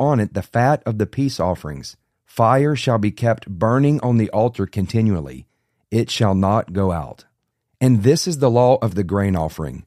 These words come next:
The sons of Aaron shall offer it before the Lord in front of the altar. And one shall take from it a handful of the fine flour of the grain offering and its oil and all the frankincense that is on the grain offering, and burn this as its memorial portion on the altar,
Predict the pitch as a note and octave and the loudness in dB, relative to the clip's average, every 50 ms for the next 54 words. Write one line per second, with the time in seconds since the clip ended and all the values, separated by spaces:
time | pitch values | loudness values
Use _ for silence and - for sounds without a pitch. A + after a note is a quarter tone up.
0 | _ _ _ _ _ _ _ _ - A2+ B2 A2+ - D3+ D3 E3 F3+ D#3 D#3 D3 | _ _ _ _ _ _ _ _ 0 0 0 2 2 2 2 2 4 4 4 2
1 | A#2 - A2 B2 B2+ A#2+ A2+ G#2 F#2+ - - G#2+ - - - G#2+ A#2 A2+ G#2 - | 2 2 0 0 2 2 2 0 0 0 0 0 0 2 2 4 4 2 2 0
2 | G2+ G2 F2+ F2 G2+ A2 G2 - C#3 D3+ D3+ D3 C#3+ C#3 C3 C#3 C#3 B2 G#2 G2 | -2 -2 0 0 0 0 0 2 2 4 4 4 2 2 2 4 4 4 2 2
3 | F#2 - - A2 G2 - - A2 A#2 A2+ G#2+ E2+ F#2+ G2 G2 G2 G#2+ G#2+ - - | 0 0 -2 -2 -2 0 0 0 2 2 2 0 0 2 2 2 0 -2 -4 -8
4 | C#2 B1 - _ _ _ _ _ _ _ _ - C3 B2+ B2 B2 C#3 D#3+ E3+ D3 | -10 -10 -12 _ _ _ _ _ _ _ _ 2 4 4 6 6 4 4 2 2
5 | - D#3+ C3 A2+ - C3 B2+ A#2+ - - - G2+ G2 G#2 G#2+ - - F#2+ F2 - | 2 0 0 0 2 2 0 0 0 -2 -2 0 2 2 0 0 -2 -4 -2 0
6 | B2+ C3 C#3 C#3+ A#2+ - G#2 F#2 F2+ - - G2 F#2+ G2+ F#2 - - A#2 A#2+ C3+ | 0 0 0 0 0 0 0 0 0 0 -4 -4 -4 -4 -4 -2 -2 0 0 0
7 | D3 D#3 - - - C3+ C3+ C3 C3 B2 A2+ A2 - G#2+ G#2+ F#2 F2+ G2+ F#2 F2 | 0 -2 -2 -2 -2 0 2 2 2 2 2 0 0 -2 -4 -2 -4 -6 -4 -4
8 | F#2+ A2+ B2+ C#3 C#3 B2 G2+ F2+ F2+ - - E2 E2+ E2+ D2+ - - B2 C3+ C#3+ | -2 0 0 2 2 2 0 0 -2 -4 -6 -6 -6 -6 -6 -2 0 0 2 2
9 | C3+ - - - - C3 C#3+ C#3 G#2+ D#2+ D#2+ D2+ _ _ _ _ _ - A#2+ A#2 | 0 -2 -4 -2 0 2 2 2 0 -2 -6 -8 _ _ _ _ _ -4 -2 -2
10 | - - A#2+ B2+ C3 D3+ E3 C#3+ - D#3 E3 E3 D#3+ - B2+ G#2+ - - A2 G#2+ | 2 4 4 4 4 2 0 -4 -2 -2 -2 -2 0 0 0 0 0 0 -2 -2
11 | - - G#2+ A2 A2 G#2+ G2 - - A#2 B2 C#3 D3+ C#3+ B2 G2+ A2 B2 B2+ C3 | -2 0 0 2 2 0 -2 -2 0 2 2 4 2 2 0 0 0 0 2 2
12 | A#2+ G2 F2+ E2+ - - F2 E2 D#2+ D2+ - _ _ _ _ - G#2+ A2+ G#2+ F2+ | 2 0 0 -2 -4 -6 -8 -8 -8 -10 -14 _ _ _ _ -4 -2 0 0 0
13 | F2 A#2 B2+ C#3+ D3 D3+ D3 D3 C#3+ - - A2 A2+ G#2 A2+ A2+ - - G#2 G2+ | 0 0 2 2 2 2 2 0 0 -2 -2 -2 0 0 -2 -2 -2 0 0 2
14 | G2+ G#2 G#2 G#2+ A#2+ C3+ C#3 C3+ A#2 - C#3+ C#3 C#3+ B2 - A2 G2+ F#2+ - G2+ | 2 2 2 2 2 2 2 0 0 -2 -2 -2 -2 -2 -2 -2 -2 -2 0 0
15 | G#2 G2+ G#2 G#2+ D#2+ G#2+ B2 B2 - - D2+ C#2 | 0 0 0 0 -2 -2 -4 -6 -6 -8 -10 -10